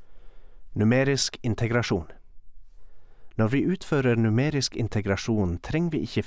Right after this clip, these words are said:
finne en antiderivert slik vi gjør når vi berekner integral for hand. Det vi trenger, er en algoritme som berekner arealet under grafen med hjelp av kjente figurer som rektangel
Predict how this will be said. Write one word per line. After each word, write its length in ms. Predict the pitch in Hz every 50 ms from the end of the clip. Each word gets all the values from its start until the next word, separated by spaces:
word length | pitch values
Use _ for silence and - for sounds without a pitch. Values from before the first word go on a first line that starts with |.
| - -
finne 240 | 95 101 110 113 110
en 120 | 95 - - - 139
antiderivert 800 | 151 - - 127 117 107 101 95 98 90 98 113 131 123 - -
slik 400 | - - - 101 95 - - -
vi 80 | 98 95
gjør 240 | 98 104 107 101 95 92
når 140 | 90 82
vi 80 | 87 85 87 98
berekner 480 | 95 110 - - - - 95 92 92 - -
integral 580 | 107 101 - 120 107 - 95 90 85 85 82
for 240 | - - 117 104 90
hand. 160 | 101 85 - - - - - - - - - - - - - - - - - - - - - - - - - - -
Det 80 | 120 131 160
vi 60 | 151 -
trenger, 320 | 127 131 135 135 120 107
er 140 | 101 98 98
en 60 | - -
algoritme 640 | 113 113 107 120 113 113 - - - - 165 156 -
som 160 | - 107 92
berekner 540 | - 107 117 160 - - - 127 117 117 -
arealet 560 | - 107 104 98 98 98 107 107 98 87 87 - -
under 240 | 139 151 147 135
grafen 720 | 123 117 113 120 120 120 - - 98 95 101 98 92 90 87
med 180 | 87 87 92
hjelp 320 | 107 113 123 120 - - 78
av 80 | 87
kjente 400 | - - - - 123 123 123 147
figurer 640 | 143 - 113 110 110 104 101 98 95 90 90 90 -
som 220 | - - 80 82 80
rektangel 580 | 82 - - - 110 117 127 123 127 127 127